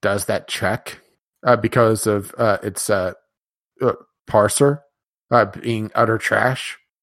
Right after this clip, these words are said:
cut load times in half. And t-, t-, t-, what was the other one? And this is all from the NetShop catalog. So basically, it's only gonna get worse as they add more stuff. So your load times that you had a few years ago,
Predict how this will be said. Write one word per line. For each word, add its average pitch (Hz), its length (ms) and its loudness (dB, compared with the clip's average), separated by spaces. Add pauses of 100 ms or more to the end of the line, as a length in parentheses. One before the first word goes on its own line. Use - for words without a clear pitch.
(380)
cut 117 360 2
load 127 200 4
times 110 260 -2
in 98 100 -8
half. - 560 -8 (420)
And 120 1120 0
t-, - 160 -20
t-, - 80 -12
t-, 110 120 -6 (120)
what 101 260 -4
was 98 300 -4
the 95 140 -2
other 92 220 -4
one? 90 280 -6 (640)
And 135 120 6
this 160 160 8
is 160 100 4
all 139 240 6
from 127 200 2
the 113 100 0
NetShop 117 580 0
catalog. 87 600 -2 (360)
So 117 240 2
basically, 127 440 4
it's - 120 -4
only 147 220 6
gonna 127 180 4
get 107 200 -4
worse 107 340 -2
as 107 200 -4
they 104 140 -6
add 101 280 -6
more 92 180 -6
stuff. - 540 -8 (460)
So 107 440 2 (300)
your 135 500 6 (720)
load 131 240 4
times 127 280 2
that 113 120 0
you 107 140 -8
had 113 360 -2
a 107 60 -8
few 120 200 -6
years 107 260 -4
ago, 151 360 2